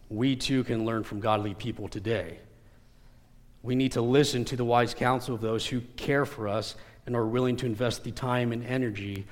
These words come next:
to speak truth into our lives. You see, God-fearing men and women don't just spew out anything and everything that comes to their mind.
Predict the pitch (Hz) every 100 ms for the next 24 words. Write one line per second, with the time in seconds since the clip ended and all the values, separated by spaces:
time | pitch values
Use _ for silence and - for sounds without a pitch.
0 | - - - - - - 131 120 - 143
1 | 135 107 107 - 117 110 - 107 104 101
2 | 107 110 87 82 92 - - - - -
3 | - - - - - - - - 127 -
4 | 151 123 143 143 156 143 127 135 143 131
5 | 117 127 143 123 113 120 131 123 113 -
6 | 139 131 120 123 131 123 131 117 120 131
7 | 120 123 107 107 120 107 - 110 101 104
8 | 127 120 95 87